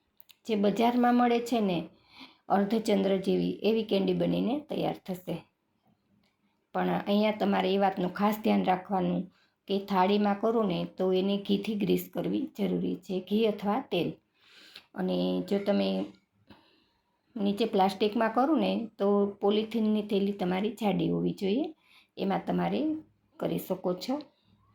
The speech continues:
તો જો આ રીતે ગોળ ગોળ થઈ ગયું છે ને, તો એને સરસ એવો, હજી બરાબર જામી નથી, અ, ત્યારે જ આપણે આ પ્રોસેસ કરી લેવાની કે થોડી એવી ઠંડી, સોરી, થોડી એવી સોહાતી હોય ને,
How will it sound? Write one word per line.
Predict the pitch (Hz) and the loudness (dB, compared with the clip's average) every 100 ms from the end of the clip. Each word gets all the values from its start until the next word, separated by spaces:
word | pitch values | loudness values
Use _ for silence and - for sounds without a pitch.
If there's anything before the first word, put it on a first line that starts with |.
| _ _ _ _ | _ _ _ _
તો | - 175 | -8 -4
જો | 202 | 0
આ | 185 | 0
રીતે | 190 196 196 | 0 0 -2
ગોળ | 185 214 220 | 0 2 2
ગોળ | 220 226 | 0 -2
થઈ | 233 226 | 0 0
ગયું | 220 226 226 | 0 0 -2
છે | 226 | -4
ને, | 202 175 | -4 -4
તો | 170 185 | -4 -4
એને | 185 | -4
સરસ | 190 214 226 226 | -4 -2 -2 -2
એવો, | 208 202 208 202 202 - _ _ | 0 2 2 0 -4 -12 _ _
હજી | 190 208 | -6 0
બરાબર | 185 180 175 180 | 0 2 2 0
જામી | 180 185 175 175 | -2 0 0 0
નથી, | 185 233 240 180 196 - - - - - | 0 0 0 -2 -2 -10 -20 -20 -18 -12
અ, | 175 170 | -6 -4
ત્યારે | 175 196 202 208 | -2 2 2 2
જ | 202 | 0
આપણે | 185 185 | -2 0
આ | 175 | 0
પ્રોસેસ | 175 185 180 190 - | 0 -2 -2 -6 -4
કરી | 175 | -2
લેવાની | 180 196 208 220 226 | 0 2 2 0 -6
કે | - | -8
થોડી | 180 208 208 202 190 | -6 0 2 2 2
એવી | 190 - 92 95 - _ _ _ _ _ _ _ _ - 180 - | 0 0 -2 -4 -10 _ _ _ _ _ _ _ _ -20 -18 -6
ઠંડી, | 196 208 220 - - 180 196 | 0 2 0 -2 -4 -6 -6
સોરી, | 190 175 185 202 - _ - | -4 -2 -2 -4 -8 _ -2
થોડી | 220 226 220 | 0 2 2
એવી | 208 | 2
સોહાતી | 208 190 196 190 196 | 2 0 2 0 0
હોય | 214 277 | 2 2
ને, | 247 220 | 0 -2